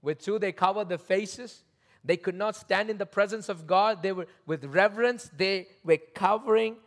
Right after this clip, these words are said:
their faces and worshiping God. With two, they covered their feet. They were, it's a sign of holiness. With two, they were covering their feet. And with two,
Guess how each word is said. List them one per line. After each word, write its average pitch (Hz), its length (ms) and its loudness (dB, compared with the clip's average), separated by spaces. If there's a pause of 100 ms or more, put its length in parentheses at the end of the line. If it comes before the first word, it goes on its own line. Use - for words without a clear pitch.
(140)
their 175 160 -2
faces - 720 -6 (100)
and 151 260 -6
worshiping 196 680 -6
God. 180 320 0 (400)
With 170 240 -4
two, 233 320 -6
they 190 140 0
covered 190 420 0
their 185 120 -2
feet. 214 340 -6
They 185 100 0
were, 180 220 -2 (260)
it's 165 300 -6
a 160 60 -2
sign 208 400 -2
of 175 120 -4
holiness. 220 680 -4 (100)
With 143 180 -12
two, 220 200 -8
they 196 100 -8
were 165 120 0
covering 190 520 -2
their 165 140 0
feet. 233 440 -10 (920)
And 196 200 -2
with 233 200 -2
two, 254 460 -4